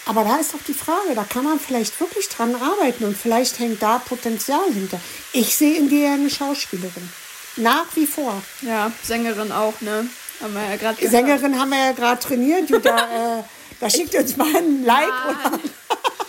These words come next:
Speaker 2: Ich hab mir ja nicht Mühe gegeben. Ich hab
Speaker 1: Ja.
Speaker 2: den Text auch mittendrin
Speaker 1: Ja.
Speaker 2: verkackt.
Speaker 1: Aber als Schauspielerin, äh, kann ich,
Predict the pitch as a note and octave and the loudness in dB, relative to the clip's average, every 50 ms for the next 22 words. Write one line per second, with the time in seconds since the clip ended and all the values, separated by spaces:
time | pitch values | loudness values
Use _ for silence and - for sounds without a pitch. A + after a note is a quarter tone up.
0 | - - - C#4 C4 D4 E4 C#4+ D4 D4 C#4+ C#4 C#4 C4 C#4 C4+ B3+ B3 C4 C4 | -12 -12 -10 -6 -2 2 2 2 2 0 -2 0 0 0 -2 -2 -2 -4 -2 -2
1 | C4+ C4 A3+ B3 G#3 G#3 A#3 A3+ A3 G#3+ G#3+ G#3+ G3+ F#3+ - - A#3+ - D4 C4+ | -4 -4 -6 -6 -8 -6 -2 0 0 0 0 -2 -6 -8 -8 -10 -8 -6 -4 -4
2 | A#3+ A#3 C4 B3+ - C#4 C4 C4 - B3 A3+ A#3+ B3 A#3+ A#3 A3 A3 A3 G#3+ A3 | -2 -2 -2 -2 -2 -4 -4 -4 -6 -8 -8 -6 -6 -6 -6 -8 -10 -10 -8 -8
3 | G#3+ - - - - - - A#3 G#3 - B3 G#3 G#3 - - - - - - - | -8 -8 -10 -14 -16 -12 -10 -10 -10 -8 -8 -8 -8 -10 -12 -18 -20 -20 -20 -20
4 | - - - - - - - - - - - - - - - - - A#3+ A#3 A#3 | -20 -20 -20 -20 -20 -20 -20 -20 -20 -20 -20 -20 -20 -20 -6 0 2 4 4 6
5 | A3 G#3+ A3 G#3+ G#3 G3+ - A3+ G#3 A3+ C4+ - - - E4 D#4+ F4+ E4 D#4+ F4 | 4 4 2 2 0 -2 -2 -2 0 -2 -2 -2 0 0 2 2 2 2 0 2
6 | F4 E4 E4 D#4+ E4 - - B3+ C4+ C4+ C4+ C4+ C4 - A#3 A#3+ B3+ C4 B3 - | 4 6 6 6 6 4 2 -2 -4 -4 -4 -6 -6 -6 -4 -4 -2 -2 -2 -4